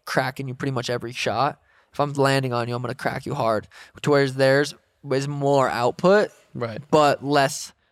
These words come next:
Speaker 1: power, which is, can still be just as effective.
Speaker 2: Right. Just damaging over time.
Speaker 1: Yeah.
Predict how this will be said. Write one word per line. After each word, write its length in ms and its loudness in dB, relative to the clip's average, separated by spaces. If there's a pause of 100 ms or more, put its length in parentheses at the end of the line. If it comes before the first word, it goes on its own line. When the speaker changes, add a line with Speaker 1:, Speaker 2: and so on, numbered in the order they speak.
(240)
Speaker 1:
power, 400 -2
which 240 0
is, 160 -4 (240)
can 140 0
still 240 2
be 100 0
just 180 -2
as 120 -8
effective. 580 -6 (180)
Speaker 2:
Right. 260 -8 (120)
Just 180 -16
damaging 380 -2
over 140 -6
time. 320 -4
Speaker 1:
Yeah. 300 -4